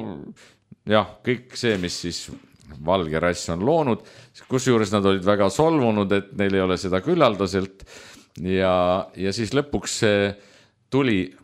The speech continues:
valge paks, valge neeg-, mis valge neeg-, valge politseinik tuli ja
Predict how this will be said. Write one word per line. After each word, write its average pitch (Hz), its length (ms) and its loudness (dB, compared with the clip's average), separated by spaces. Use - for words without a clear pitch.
valge 104 420 4
paks, - 680 -2
valge 80 500 0
neeg-, 127 480 0
mis 92 500 -4
valge 85 320 -2
neeg-, 73 260 -16
valge 143 340 2
politseinik 131 960 2
tuli 147 380 4
ja 110 140 4